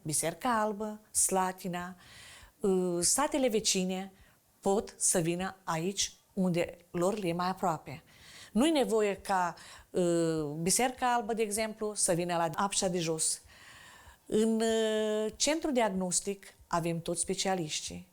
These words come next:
Endoscopist, terapeut, neurolog, ortoped traumatolog, chirurg, oftalmolog,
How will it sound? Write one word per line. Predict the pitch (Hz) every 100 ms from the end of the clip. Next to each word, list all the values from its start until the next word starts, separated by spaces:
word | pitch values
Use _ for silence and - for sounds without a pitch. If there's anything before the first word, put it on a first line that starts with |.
| _ _ _
Endoscopist, | - 170 160 156 - 196 240 202 - - _ _ _ _
terapeut, | 165 156 147 226 220 185 - - _ _ _ _ _
neurolog, | 160 151 190 247 190 185 202 - _ - _ _ -
ortoped | 175 - 151 156
traumatolog, | - 190 214 254 254 190 175 190 - - _ _ -
chirurg, | - 214 269 254 185 190 - - _ _ _ _ _ _
oftalmolog, | 151 - - 240 262 214 196 202